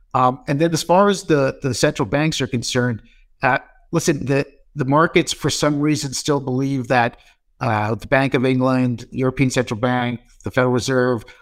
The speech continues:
are all gonna cut interest rates in the second half of this year, that we're gonna see the light and everything's gonna be rosy. Um, despite the fact that all of the central banks are saying,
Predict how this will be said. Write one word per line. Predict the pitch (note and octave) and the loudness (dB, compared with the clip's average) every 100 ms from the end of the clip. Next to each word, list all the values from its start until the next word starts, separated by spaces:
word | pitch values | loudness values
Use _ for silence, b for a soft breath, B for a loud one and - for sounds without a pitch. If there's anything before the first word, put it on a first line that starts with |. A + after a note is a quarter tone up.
| B | B
are | B2 | 2
all | D#3 | 2
gonna | E3 E3+ | 4 0
cut | - E3 | 2 2
interest | F3+ F#3 E3 C3+ | 2 0 -2 -2
rates | A#2 - | -4 -4
in | |
the | A#2+ | -4
second | C3+ B2+ A#2 | 0 0 0
half | C3 - | -2 -2
of | B2 | -4
this | B2+ - | -4 2
year, | F#3+ F#2+ E2 - | 2 2 -4 -4
that | B2+ | -2
we're | B2+ C3 | 0 0
gonna | B2+ | 0
see | - D#3 C#3+ | -4 -2 -2
the | C3+ | 0
light | C#3 D3 D3+ | 2 2 2
and | C#3 B2+ | 0 0
everything's | C3+ B2+ C3+ | 2 0 -2
gonna | - C3 | -4 -4
be | A2 B2+ | -2 0
rosy. | C#3+ F#3+ F#3+ G2 - b b b - | 4 4 2 -8 -14 b b b 0
Um, | C3+ C3 A#2 B B B _ _ _ _ _ | 2 2 -4 B B B _ _ _ _ _
despite | - - - F3 A3 A#3 | 0 0 2 4 4 4
the | E3+ | 0
fact | C#3+ D#3 - | 2 2 0
that | - | -4
all | - D3 | 0 0
of | E3+ | 0
the | C#3+ | -2
central | - C3 B2 | 0 0 2
banks | D#3 F3+ | 2 2
are | - | 0
saying, | - C#3 | 0 0